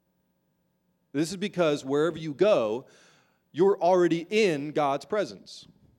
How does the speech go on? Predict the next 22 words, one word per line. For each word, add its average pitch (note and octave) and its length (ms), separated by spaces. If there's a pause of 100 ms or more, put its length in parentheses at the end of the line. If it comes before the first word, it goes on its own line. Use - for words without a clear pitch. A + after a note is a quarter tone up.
(1700)
Now, F3+ 120
theologians A3+ 600
refer F3+ 320
to F#3 240 (580)
the, E3+ 300
the, E3 280 (200)
the D#3+ 120
being G3+ 460
everywhere D3 840
of C#3+ 300
God's C3+ 440
nature C3+ 540 (280)
as D#3 380 (360)
omnipresence. F#3 1200
Can D#3 140
you E3 80
say F#3 180
that F3 180
word F#3 200
with F3+ 120
me? F#3 100
Say D#3 220